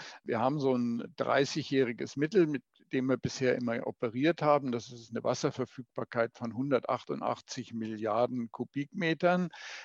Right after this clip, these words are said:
die generell durch Niederschläge, Zuflüsse und so weiter uns zur Verfügung stehen.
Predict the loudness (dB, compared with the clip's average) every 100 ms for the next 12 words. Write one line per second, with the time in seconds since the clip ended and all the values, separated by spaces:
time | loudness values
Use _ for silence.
0 | -8 0 4 6 6 2 -2 0 2 4
1 | 4 4 2 -2 -2 4 6 6 4 2
2 | 2 4 0 0 -2 -2 -2 2 2 2
3 | 2 2 2 0 0 2 4 4 4 2
4 | 0 -2 -2 -2 -4 -4 -6 -2 -4 -4
5 | -6 -2 0 0